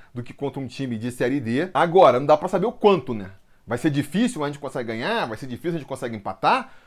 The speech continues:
ou a gente vai, vai ser atropelado pelo Goiás? É uma curiosidade que eu tenho. Vamos, vamos ver como é que vai ser, como é que esse time se comporta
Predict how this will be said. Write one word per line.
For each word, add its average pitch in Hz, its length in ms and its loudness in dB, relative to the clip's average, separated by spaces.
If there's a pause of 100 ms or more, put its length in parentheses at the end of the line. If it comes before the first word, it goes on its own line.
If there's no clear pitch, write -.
(140)
ou 147 80 0
a 143 60 4
gente 180 160 -2
vai, 170 240 4 (180)
vai 147 220 2
ser - 100 2
atropelado 143 720 2
pelo 123 180 0
Goiás? 113 560 -2
É 127 80 0
uma 143 140 0
curiosidade 175 460 4
que - 60 -4
eu 269 40 -2
tenho. 165 380 -2 (180)
Vamos, 127 240 -6
vamos 180 260 0
ver 131 200 2
como 190 120 -4
é 175 60 -2
que 170 80 -14
vai 160 160 -2
ser, 143 160 -6
como 170 160 -4
é - 20 -4
que 175 80 -14
esse - 120 -16
time 202 240 -6
se 202 100 -14
comporta 147 640 -2